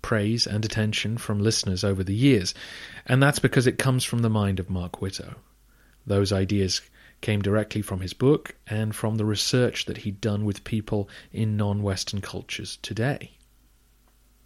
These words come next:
It really is a good illustration of Professor Whitto's style, because what he does in the articles you'll hear about in this episode is compare Byzantium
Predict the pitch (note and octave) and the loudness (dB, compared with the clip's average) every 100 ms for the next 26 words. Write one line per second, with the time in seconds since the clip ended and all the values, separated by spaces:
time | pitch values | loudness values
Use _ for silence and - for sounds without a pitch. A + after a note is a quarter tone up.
0 | - - - - - - - - - C#3+ | -20 -20 -20 -20 -20 -20 -20 -6 2 8
1 | D3+ D3 D3+ D#3+ C#3 C3+ C3+ B2+ A#2+ - | 10 10 10 8 6 6 4 4 2 6
2 | E3+ G3 - G2 G#2+ A2+ - A#2 A2+ - | 8 8 4 0 0 -2 -4 -2 0 0
3 | G2+ G2 G2+ F#2 - C3 B2 F#2 E2 - | 0 0 -2 -2 0 2 2 0 -4 -4
4 | G2+ G#2 A2+ - G#2 - A#2 C3+ A#2 - | -4 0 0 -2 -6 2 4 6 4 0
5 | G#2 G2 G2+ A#2 - - A#2 - F#2+ G#2+ | 0 0 0 0 -2 -2 -2 -2 -4 -4
6 | F#2+ F#2 F#2 - - - - - - _ | -4 -6 -10 -10 -12 -14 -20 -20 -20 _
7 | _ _ - G#2 F#2 F#2 E3+ - F#2 - | _ _ -8 -6 -2 2 2 2 -4 -4
8 | - F2+ - A2 G#2 - A#2 G#2+ - E3 | -4 -4 -4 -2 -2 -4 -6 -2 2 4
9 | C3 G2 G2 G2 A2 G#2+ G#2 G#2+ G#2+ | 4 0 -2 0 2 0 0 -2 -2